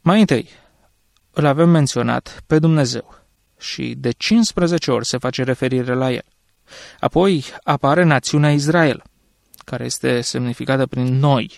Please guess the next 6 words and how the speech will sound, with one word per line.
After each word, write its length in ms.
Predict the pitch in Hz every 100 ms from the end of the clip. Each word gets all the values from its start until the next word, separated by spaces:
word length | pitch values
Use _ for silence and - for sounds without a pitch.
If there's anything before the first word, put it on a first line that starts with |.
| _ _
și 380 | - - - -
este 320 | - 143 - 135
menționată 480 | 127 127 147 151
de 120 | 131 127
șase 420 | - 190 185 156
ori. 240 | - -